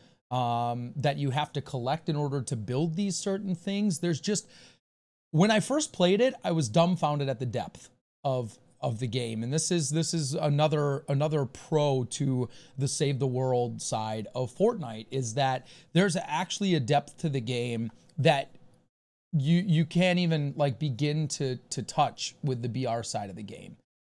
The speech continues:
Um, there's, uh, there's multiple different types of s-, there's, there's two different main progressions for skill trees, right? Um, you can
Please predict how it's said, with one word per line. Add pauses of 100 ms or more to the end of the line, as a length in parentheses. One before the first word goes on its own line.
(120)
Um, (760)
there's,
uh, (120)
there's
multiple
different
types
of
s-,
there's,
there's
two
different
main
progressions
for
skill
trees,
right? (480)
Um,
you
can